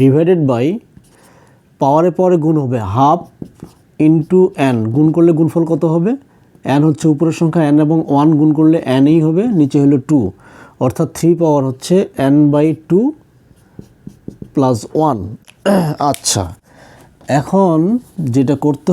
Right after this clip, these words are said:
হবে সেটা হলো আমরা three পাওয়ার n এটাকে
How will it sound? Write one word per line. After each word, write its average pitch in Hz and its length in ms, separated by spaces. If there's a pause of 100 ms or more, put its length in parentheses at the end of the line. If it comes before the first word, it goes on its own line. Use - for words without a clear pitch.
হবে 147 220 (280)
সেটা 147 300
হলো 160 200 (680)
আমরা 147 240 (460)
three 180 240
পাওয়ার 185 200 (220)
n 143 40 (180)
এটাকে 165 200